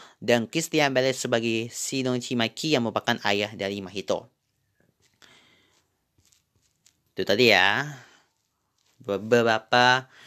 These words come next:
eh, fakta menarik dari film The Boy and the Heron yang sempat tayang di bioskop di Indonesia sekarang ini ya, di bioskop Indonesia ya. Dan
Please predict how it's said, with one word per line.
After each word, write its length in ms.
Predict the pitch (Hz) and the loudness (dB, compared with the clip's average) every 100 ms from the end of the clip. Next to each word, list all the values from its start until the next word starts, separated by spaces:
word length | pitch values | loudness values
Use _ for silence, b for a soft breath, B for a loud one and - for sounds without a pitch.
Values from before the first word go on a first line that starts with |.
| B B B B B 98 | B B B B B -4
eh, 580 | 98 101 98 98 98 98 | 0 2 2 2 0 -2
fakta 560 | - 113 - - 113 110 | -2 -4 -4 -4 -2 -2
menarik 480 | 101 98 104 110 | -4 -2 -2 -2
dari 320 | 98 92 98 98 | -2 0 0 -2
film 640 | 98 92 98 98 101 95 | -4 -2 -2 -2 -4 -6
The 120 | 92 | -8
Boy 600 | 107 107 92 90 90 - _ - | -8 -4 0 0 -2 -4 _ -8
and 80 | 90 | -6
the 100 | 87 | -4
Heron 540 | 90 98 107 110 117 - B B B B B B | -2 2 2 2 -4 -12 B B B B B B
yang 240 | 101 143 | 0 2
sempat 320 | 147 139 147 | 0 -2 -2
tayang 240 | 139 135 139 | -2 -2 -2
di 240 | 131 131 127 | -2 -2 0
bioskop 640 | 131 120 - 131 123 127 | -2 -2 -2 -2 -2 -2
di 160 | 120 113 | -4 -2
Indonesia 720 | 110 113 110 - 120 120 120 117 | -2 -4 -4 0 2 2 0 -4
sekarang 320 | - 123 143 | -2 0 0
ini 160 | 156 117 | 0 2
ya, 240 | 110 123 - | 2 -2 -8
di 160 | 104 | -4
bioskop 240 | 98 98 - | -2 -2 -4
Indonesia 400 | 95 95 92 87 | -6 -6 -6 -4
ya. 320 | 82 87 127 - B B B B B B _ _ _ _ _ | -2 -2 -2 -10 B B B B B B _ _ _ _ _
Dan 760 | 131 170 185 185 190 190 196 | 4 6 6 4 0 -4 -8